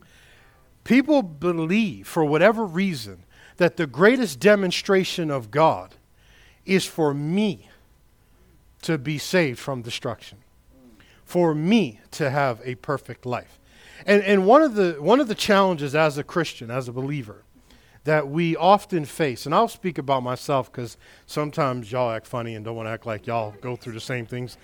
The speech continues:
that I go through. So I will pick on me. But one of the things that is often a struggle is when you go through something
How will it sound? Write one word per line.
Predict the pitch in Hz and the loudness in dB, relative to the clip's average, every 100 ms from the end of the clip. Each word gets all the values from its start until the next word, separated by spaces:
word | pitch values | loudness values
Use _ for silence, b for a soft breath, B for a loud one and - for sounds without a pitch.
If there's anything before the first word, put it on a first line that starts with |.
| B - | B -2
that | 147 | 6
I | 208 | 6
go | 190 123 | 6 -2
through. | - 92 - b b - | -8 -20 -20 b b -2
So | 185 | 6
I | 208 | 8
will | 214 | 8
pick | 151 180 - | 4 0 2
on | 165 165 | 0 0
me. | 196 - _ _ _ _ b b b - | -4 -6 _ _ _ _ b b b 2
But | 185 | 6
one | 190 254 | 10 8
of | 311 | 8
the | 262 | 2
things | - 226 208 175 | 2 2 2 4
that | 190 170 | 4 4
is | 151 | -2
often | 160 180 208 196 | 4 4 4 -2
a | 156 | -2
struggle | - 196 190 139 117 B B B | 0 2 2 0 -6 B B B
is | 180 165 | -2 -2
when | 151 190 170 | 2 2 2
you | 180 220 | -2 -4
go | 160 208 | 4 4
through | 269 - 240 | 4 -2 -6
something | 233 - 156 123 - 113 101 | -4 -2 -2 -2 -8 -12 -12